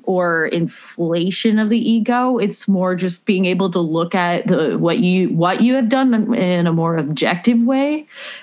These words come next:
And I think that's from being in, in bands and playing long enough outside of, like, my bedroom or whatever. Whereas I think that, that, like, there's that classic trope of, like, the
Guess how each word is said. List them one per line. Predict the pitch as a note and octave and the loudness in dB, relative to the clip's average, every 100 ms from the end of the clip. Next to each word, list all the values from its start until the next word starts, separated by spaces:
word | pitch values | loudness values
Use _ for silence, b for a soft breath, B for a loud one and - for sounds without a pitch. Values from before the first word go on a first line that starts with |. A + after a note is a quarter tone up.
| - | -2
And | G3 | 0
I | F#3+ | 0
think | F#3 G#3+ F#3+ | 2 2 2
that's | F#3+ F#3+ | 0 0
from | - F3+ F3 - | 0 0 0 0
being | F#3 G3 F#3+ | 2 4 2
in, | F#3 F3 E3 E3 A#3 | 2 2 2 0 0
in | - E3 D3 - _ _ | 0 0 -2 -8 _ _
bands | E3+ E3+ E3+ D#3+ | 0 2 0 0
and | D#3+ D3+ | -2 -2
playing | - F#3 E3+ F3 E3+ | -2 0 2 2 2
long | E3 D#3+ D#3 | 2 0 0
enough | D#3 D#3 C#3 - - - b b b b b _ _ - | 0 0 0 -4 -12 -20 b b b b b _ _ -2
outside | F#3 G3+ - - G3 F#3+ F#3 | 0 0 -4 0 0 2 0
of, | F3 D#3+ D#3+ | 0 0 0
like, | D#3 C#3 C3+ - _ _ _ _ _ - | 0 0 -4 -14 _ _ _ _ _ -2
my | E3+ D3+ | 0 0
bedroom | - A#2 D#3 D#3+ D#3+ C3+ F2+ D2+ - | -2 -2 0 0 0 0 0 0 0
or | G#2+ | 0
whatever. | G#2 G2 - F2 B1+ F2 E3+ - | 0 0 -2 -2 -2 -4 -8 -4
Whereas | - F#3 F#3 F#3 | -2 0 0 0
I | F#3+ | 0
think | F#3+ F#3+ | 0 0
that, | A3 G3+ - F3+ | 0 0 0 0
that, | F3 | 0
like, | G3+ F3+ | 0 0
there's | G#3+ G#3 | 0 2
that | G3+ A3+ | 0 0
classic | - F#3+ F3+ F3+ | 0 0 0 -2
trope | - F#3+ F3+ F3+ | 0 0 0 0
of, | E3 E3+ | -2 0
like, | D#3 | 0
the | - D#3+ | 0 -4